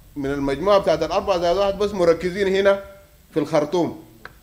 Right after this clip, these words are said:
الواحد فيهم كان سألته قلت له، آه،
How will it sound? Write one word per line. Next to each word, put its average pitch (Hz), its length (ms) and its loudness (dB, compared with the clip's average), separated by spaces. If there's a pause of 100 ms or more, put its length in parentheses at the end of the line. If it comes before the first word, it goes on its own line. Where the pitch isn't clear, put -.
(840)
الواحد 190 300 4
فيهم 214 180 -2
كان 170 180 2
سألته 170 420 2
قلت 156 160 -4
له، 185 360 2
آه، 143 480 2